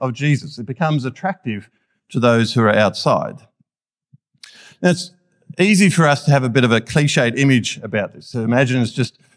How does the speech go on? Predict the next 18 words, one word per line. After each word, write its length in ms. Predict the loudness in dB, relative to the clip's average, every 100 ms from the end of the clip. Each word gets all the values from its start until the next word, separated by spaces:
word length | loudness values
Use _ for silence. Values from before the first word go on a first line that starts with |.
| _
uh, 160 | -12 -8
bonnets 500 | 0 2 2 -2 -2
and 180 | -2 0
horse-drawn 500 | 0 0 0 0 2
buggies. 340 | 0 -2 -6
But, 240 | -4 -4 -6 _ -10
uh, 180 | -8 -8 -12 _ _ _ -6
it's 180 | 0
important 400 | 0 2 0 0
to 80 | 0
note 200 | 0 0
that 100 | -2
there's 160 | -2 0
actually 360 | -2 -4 -2
a 60 | -2
tradition 640 | 0 0 0 -2 -2 -2 -2
of 160 | -4
really 420 | -4 -2 -2 -4